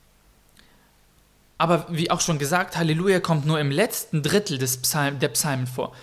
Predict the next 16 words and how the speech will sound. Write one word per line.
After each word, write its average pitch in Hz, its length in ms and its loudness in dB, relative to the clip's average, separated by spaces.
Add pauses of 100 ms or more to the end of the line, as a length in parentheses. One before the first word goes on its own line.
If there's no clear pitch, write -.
(280)
Hundertfünfzig 202 560 2
kann 165 100 -2
man 156 100 0
aufteilen 139 420 0
auf 123 180 -8
fünfzig, 185 400 -2
fünfzig, 160 400 -2
fünfzig. - 580 -2 (880)
Und 165 240 0
eigentlich 185 320 0
nur 190 100 0
im 180 120 2
letzten 190 520 2
Teil 165 380 0 (480)
kommen 180 260 2
diese 151 480 2